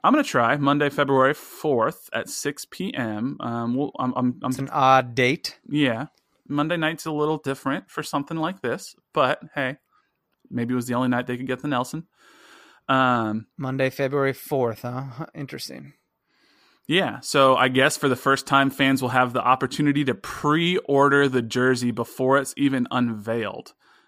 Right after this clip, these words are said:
Speaker 1: Uh,
Speaker 2: That's interesting.
Speaker 1: Yeah, so you can do it online, and then you'll be able to pick it up at the party, presumably. If you do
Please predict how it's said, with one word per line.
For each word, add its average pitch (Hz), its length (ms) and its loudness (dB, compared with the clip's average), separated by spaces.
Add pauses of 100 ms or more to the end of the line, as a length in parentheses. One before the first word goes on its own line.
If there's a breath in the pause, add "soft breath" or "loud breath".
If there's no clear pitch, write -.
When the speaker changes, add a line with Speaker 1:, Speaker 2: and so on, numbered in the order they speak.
(180 soft breath)
Speaker 1:
Uh, 113 440 -2 (100)
Speaker 2:
That's 127 560 2
interesting. 120 640 -4 (840)
Speaker 1:
Yeah, 117 360 -6
so - 160 -4
you 127 60 2
can 123 120 0
do 117 180 0
it 120 40 2
online, 147 640 2
and 120 120 0
then 123 80 2
you'll 127 100 0
be 127 100 0
able 127 140 0
to 117 60 -2
pick - 280 -10
it 147 80 0
up 143 320 0 (400 soft breath)
at 120 180 2
the 151 80 -4
party, 123 400 2
presumably. 117 640 -4 (280 soft breath)
If 123 180 -4
you 127 120 2
do 123 600 0